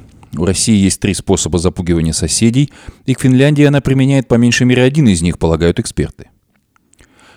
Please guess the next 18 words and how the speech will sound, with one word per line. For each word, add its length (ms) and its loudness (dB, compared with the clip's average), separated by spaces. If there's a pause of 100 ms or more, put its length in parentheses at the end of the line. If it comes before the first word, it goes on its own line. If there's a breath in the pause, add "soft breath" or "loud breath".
Палестинской 500 0
автономии 440 2
необходима 500 0
реформа. 480 -4 (560 soft breath)
По 80 -8
словам 260 0
посла 300 2
Израиля 400 2
в 40 -12
С 120 -4
Ш 240 2
А, 100 2
Израиль 380 0
разрабатывает 640 0
долгосрочный 640 -4
план 220 -2
по 120 -4
Газе 380 0